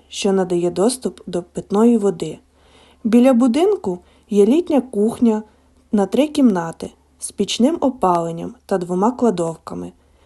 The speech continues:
великий погріб, великий кирпічний гараж та дві великі садки з фруктовими деревами, малиною та квітами.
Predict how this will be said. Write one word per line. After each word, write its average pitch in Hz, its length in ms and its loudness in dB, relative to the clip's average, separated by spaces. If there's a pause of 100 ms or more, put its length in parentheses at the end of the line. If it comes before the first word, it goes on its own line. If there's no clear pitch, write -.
(160)
великий 208 480 2
погріб, 175 540 -6 (800)
великий 226 460 2
кирпічний 202 640 -2
гараж 185 480 -2 (460)
та 202 120 0
дві 214 240 2
великі 277 460 2
садки 269 420 -4
з 294 80 -10
фруктовими 247 640 2
деревами, 175 680 0 (440)
малиною 220 680 2 (140)
та 302 120 0
квітами. 175 640 -10